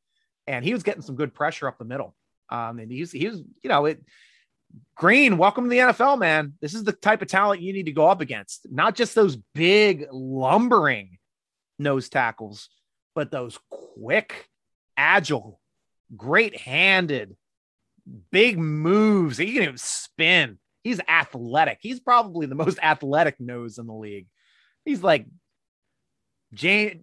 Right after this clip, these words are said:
he's like Casey Hampton in a tutu. <laughs> The guy is just athletic. Love watching him play. Uh, but unfortunately, he's not a Steeler anymore. Steelers don't really utilize the nose much anymore. We gotta use our,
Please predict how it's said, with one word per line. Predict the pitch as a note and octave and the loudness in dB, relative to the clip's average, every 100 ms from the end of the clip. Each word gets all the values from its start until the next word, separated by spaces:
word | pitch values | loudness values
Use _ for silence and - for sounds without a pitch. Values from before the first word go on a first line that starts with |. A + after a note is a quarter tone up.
| - | -10
he's | F3+ A#3+ | -8 0
like | F#3 - | 0 2
Casey | A#3 - D#3+ | 0 0 0
Hampton | F3 G3 G#3 | 0 0 -4
in | F3 B2+ | -6 -8
a | |
tutu. | - F3 D#3+ B2 G2+ F2 _ | -6 -6 -6 -10 -14 -16 _
<laughs> | |
The | A#3 - - F4+ - - - D#4+ D#4+ | 0 2 6 6 6 6 6 4 0
guy | F#3+ G#3+ A#3 | 0 0 2
is | G#3+ C#3+ | 0 -2
just | F#3 D3+ - | -10 -10 -4
athletic. | E3 F3+ _ - A#2 C3 C#3+ G2 | -2 -2 _ -16 -4 0 0 -2
Love | C3 C3+ F3 F3+ | -10 -2 2 2
watching | C#3+ B2 B2+ C3 | 0 -8 -10 -14
him | A#2 G#2+ | -20 -18
play. | G#2+ F2+ _ _ _ - - - | -18 -18 _ _ _ -20 -16 -2
Uh, | C3 B2 | 0 0
but | A#2+ B2 C3+ - | 0 -4 -4 -12
unfortunately, | - F#3 A3 A#3 - G3 | -2 2 6 4 4 0
he's | F#3 E3 | 0 2
not | E3+ D3 | 2 2
a | |
Steeler | - F3+ F3 E3 | -2 -6 -2 -2
anymore. | D#3+ D3+ D#3 D3+ D3 C#3 _ _ _ _ _ _ | -2 -4 -2 0 0 -2 _ _ _ _ _ _
Steelers | - G3+ D#3+ | -2 -2 2
don't | F#3 | 0
really | E3 E3+ | 2 0
utilize | D3 E3 E3 D#3+ D3+ | 0 -4 0 0 0
the | C#3+ | -6
nose | C3+ C#3+ D3 C3 | -4 -4 -4 -2
much | D3+ - | -2 -2
anymore. | D#3 D3 D3 C#3+ C#3+ | -6 -6 -4 -2 -2
We | C#3+ | 0
gotta | D3+ C#3+ | -2 -2
use | C#3+ C3+ | -6 -2
our, | C3+ B2+ | -2 -2